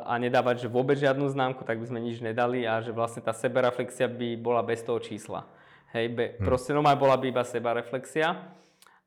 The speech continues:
Speaker 1: ale poviem skôr to, že stáva sa častejšie, že tí šikovní alebo proste tí decká si dali práve, že horšiu známku, ako by im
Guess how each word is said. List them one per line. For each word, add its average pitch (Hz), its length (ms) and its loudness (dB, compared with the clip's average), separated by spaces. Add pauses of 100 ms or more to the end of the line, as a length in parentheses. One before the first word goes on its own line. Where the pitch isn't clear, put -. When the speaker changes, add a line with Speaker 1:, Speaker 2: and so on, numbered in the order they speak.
Speaker 1:
ale 127 560 6
poviem 151 320 4
skôr 143 400 0
to, 143 160 2
že 135 320 2 (640)
stáva 135 400 6
sa - 480 0
častejšie, 147 1120 0
že 127 160 -4
tí 123 160 -6
šikovní 139 800 -4
alebo 117 240 0
proste 117 320 -8
tí 117 320 -10
decká 120 400 -2
si 127 160 -10
dali 117 240 0
práve, 113 400 -2
že 113 160 -6
horšiu 139 480 0
známku, 120 400 -4
ako 110 320 -2
by 113 80 -6
im 113 220 -8